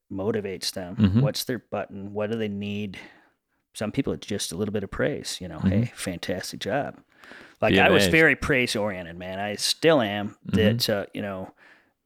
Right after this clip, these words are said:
Speaker 1: you know, I'll, I'll break my right eye tooth to, to, as long as you tell me, "Hey, great <laughs> job." You know,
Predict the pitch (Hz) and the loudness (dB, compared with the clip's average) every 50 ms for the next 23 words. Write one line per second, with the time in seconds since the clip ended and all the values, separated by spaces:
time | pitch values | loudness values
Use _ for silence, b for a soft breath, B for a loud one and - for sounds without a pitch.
0 | _ - 101 98 98 104 123 127 - - - 123 - - 135 135 131 - 120 110 | _ -6 -4 -2 0 2 0 0 0 -2 -2 -2 0 4 2 2 2 2 -2 -2
1 | 101 107 117 113 101 107 107 120 127 - - - 98 87 95 - - _ _ - | 0 2 2 2 2 2 2 2 2 0 -2 -8 -6 -6 -8 -10 -14 _ _ -10
2 | 110 98 95 85 - _ _ - - 107 87 82 73 65 _ _ _ _ _ _ | -8 -8 -8 -8 -10 _ _ -12 -10 -10 -10 -10 -12 -16 _ _ _ _ _ _
3 | _ _ _ _ _ _ - 110 104 98 - - 123 113 113 113 - - 110 - | _ _ _ _ _ _ -6 -4 -4 -2 -2 -2 0 0 0 -2 -2 -4 -6 -4
4 | - 127 113 110 107 104 98 98 101 104 98 90 - 104 101 - - - - - | -2 0 0 0 0 -2 -4 -4 -4 -4 -4 -4 -4 -6 -2 -2 -2 0 2 2
5 | 202 - - - - - 190 165 151 131 | 2 2 2 -2 -4 0 0 2 2 2